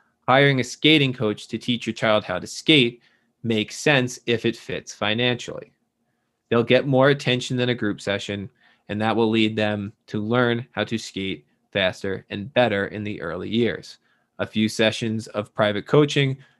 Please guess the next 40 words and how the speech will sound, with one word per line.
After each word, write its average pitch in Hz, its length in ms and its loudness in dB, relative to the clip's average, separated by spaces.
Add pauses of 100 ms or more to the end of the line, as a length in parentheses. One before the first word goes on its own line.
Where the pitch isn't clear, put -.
could 120 240 0
be 120 180 4
a 110 40 2
factor 120 580 2
in 104 180 -6
speeding 110 420 0
up 110 140 -4
the 110 100 -2
learning 120 360 2
curve 104 320 -2
to 110 120 -6
get 135 340 2
them 107 220 0
into 110 320 -6
competitive 98 640 -6
games 90 300 -10
quicker. - 420 -6 (480)
The 113 100 2
third 170 400 4
piece 110 520 -2 (320)
that 110 100 0
you 104 100 0
would 107 120 0
want 107 180 0
a 104 60 -4
private 107 340 2
coach 120 280 0
for 117 280 0
is 107 220 -2
there 110 180 0
an, 104 120 -4 (200)
there 113 200 0
is 117 200 0
an 107 140 -6 (120)
obvious 143 520 2
weakness 117 540 0
that 107 280 -2
needs 110 240 -2
immediate 101 560 -4
attention. - 640 -8